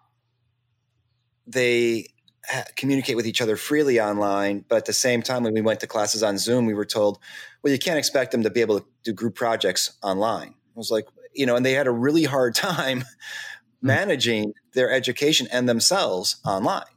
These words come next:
Speaker 1: It was, it, you know, it's, yes, both things can be true at the same time, that they are, were raised online. They're very comfortable with being online, with having technology in their hands. But at the same time, that's not the experience they were looking for in, in,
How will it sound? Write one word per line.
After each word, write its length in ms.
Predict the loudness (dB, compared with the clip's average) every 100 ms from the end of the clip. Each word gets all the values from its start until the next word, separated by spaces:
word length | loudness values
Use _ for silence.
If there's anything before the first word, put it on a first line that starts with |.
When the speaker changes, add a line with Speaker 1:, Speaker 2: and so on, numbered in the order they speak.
| _
Speaker 1:
It 100 | 0
was, 240 | 2 2 0
it, 180 | -2
you 80 | 0
know, 120 | 2
it's, 200 | 2 0 0
yes, 320 | 0 0 -2 0
both 180 | 0 2
things 220 | -2 -2
can 140 | -2
be 100 | -2
true 160 | 0 -2
at 80 | 0
the 60 | 0
same 240 | 0 0
time, 400 | -2 -2 -4 -8 -14 -18 -10 -4
that 180 | -2 2
they 260 | 4 4
are, 420 | 4 2 0 -4 -12 -2
were 140 | 2
raised 320 | 4 2 0
online. 460 | -2 -2 -4 -4 0
They're 120 | 0 2
very 180 | 0
comfortable 420 | 0 -4 -2 0 0
with 140 | 0
being 260 | -2 0 0
online, 640 | -2 -2 -4 -4 -4 -6
with 140 | -6
having 180 | -4 -4
technology 560 | -6 -4 -2 -2 -2 -4
in 60 |
their 140 | -6 -2
hands. 420 | -2 -2 -2 -6 -12 -20 -12 -4
But 60 |
at 80 | -2
the 60 | 0
same 300 | 2 2 0
time, 340 | 0 -2 -2 -2
that's 180 | -2 -2
not 140 | -4
the 60 | -4
experience 440 | -2 0 0 0
they 60 | -2
were 120 | -2
looking 260 | -2 -4 -8
for 260 | -2 0
in, 120 | 0 -4
in, 180 | -6 -6